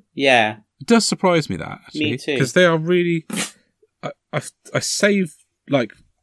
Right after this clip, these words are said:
Speaker 2: countless numbers of those posts as, like,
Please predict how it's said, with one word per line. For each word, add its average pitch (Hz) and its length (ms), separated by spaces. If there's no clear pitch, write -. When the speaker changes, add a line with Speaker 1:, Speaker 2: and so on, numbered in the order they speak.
Speaker 2:
countless 196 600
numbers 131 360
of 110 100
those 113 220
posts - 720
as, 120 140
like, 127 220